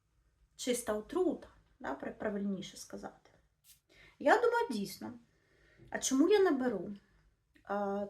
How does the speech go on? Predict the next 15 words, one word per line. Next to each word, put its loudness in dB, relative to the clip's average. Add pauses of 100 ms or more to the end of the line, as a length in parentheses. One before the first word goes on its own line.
(440)
тим -4
паче, 4
що -2
аромат 0
цей -2
чарівний, -8 (1300)
весняний, 0 (420)
чистий. -8 (1600)
М, -4
тут -2
жасмін, 0 (120)
тут -8
апельсиновий, -2
е, -6
цвіт. -8